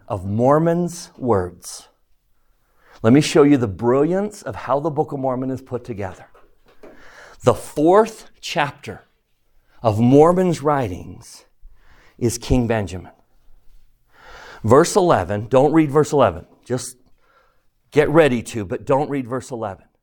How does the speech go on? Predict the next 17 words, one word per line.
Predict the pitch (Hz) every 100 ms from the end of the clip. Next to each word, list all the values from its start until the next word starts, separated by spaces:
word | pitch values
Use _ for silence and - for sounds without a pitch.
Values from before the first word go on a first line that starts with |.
| _ _ _ _ _ _ _ _ - - _ _ _ _ _ _ _ _
King | - 151 175
Benjamin | 180 175 143 139 120
says | 113 - 190 180
something | - 117 107 - 98 113
in | 120 117
Mormon | 120 147 170 180
ch-, | -
or | 131
Mosiah | 123 123 117 135 165
chapter | - 170 165
four, | 143 143
verse | 123 131 -
eleven. | 131 139 92 90
Now | 110 127 185
go | 165 185 180
to | 175 170 156
verse | 135 139 139 - -